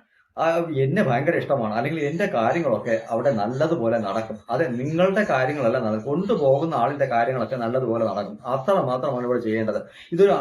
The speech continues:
ആണാണെങ്കിലും ശരി, വിശ്വസിച്ച് അവ-, അവരെ കൊണ്ടുപോകും. അവരുടെ ഉപയോഗം കഴിയുമ്പോൾ തൂക്കിയെടുത്ത് ദൂരെ എടുത്തെറിയും. അത് അവർ മനസ്സിലാക്കില്ല. കാരണം നല്ല സ്നേഹമുള്ള മനുഷ്യൻ, നല്ല സ്നേഹമുള്ള മനുഷ്യൻ, ഇത്രയും സ്നേഹമുള്ള ഒരു മാ-, മനുഷ്യനെ ഞാൻ കണ്ടില്ല. കാരണം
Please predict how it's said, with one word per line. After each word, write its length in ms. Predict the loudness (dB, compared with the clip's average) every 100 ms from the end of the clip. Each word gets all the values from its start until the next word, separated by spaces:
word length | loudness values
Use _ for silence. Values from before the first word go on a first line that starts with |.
| 2
ആണാണെങ്കിലും 760 | 2 2 2 2 0 -2 -4 -2
ശരി, 180 | 0 -2 -6 -8 -2
വിശ്വസിച്ച് 840 | 0 2 2 2 -2 -8 -4 0 0 0
അവ-, 280 | 2 2 4
അവരെ 220 | 2 2
കൊണ്ടുപോകും. 440 | 0 -2 -2 -2 -6 -2
അവരുടെ 320 | 0 2 2 2
ഉപയോഗം 300 | 4 4 2
കഴിയുമ്പോൾ 360 | 0 0 -2 0
തൂക്കിയെടുത്ത് 440 | 0 0 -2 -2
ദൂരെ 200 | 0 0
എടുത്തെറിയും. 380 | 0 -2 -4 -10 _ _ -2
അത് 160 | 0 0 0
അവർ 220 | 2 2
മനസ്സിലാക്കില്ല. 640 | 0 -2 -2 0 0 0 -4
കാരണം 200 | -4 -6 -8 _ _ -4
നല്ല 200 | 0 2
സ്നേഹമുള്ള 480 | 0 -2 -2 0 0
മനുഷ്യൻ, 300 | 0 -4 -10 -10
നല്ല 160 | -4 -4
സ്നേഹമുള്ള 460 | -2 -4 -2 -2 -4
മനുഷ്യൻ, 240 | -8 -10
ഇത്രയും 340 | -6 -2 0 0
സ്നേഹമുള്ള 640 | -2 -2 -2 -2 -4 -4 -4
ഒരു 100 | -4
മാ-, 280 | -4 -4 -6
മനുഷ്യനെ 320 | -6 -6 -4
ഞാൻ 120 | -2
കണ്ടില്ല. 260 | -2 -4 -2
കാരണം 300 | 0 0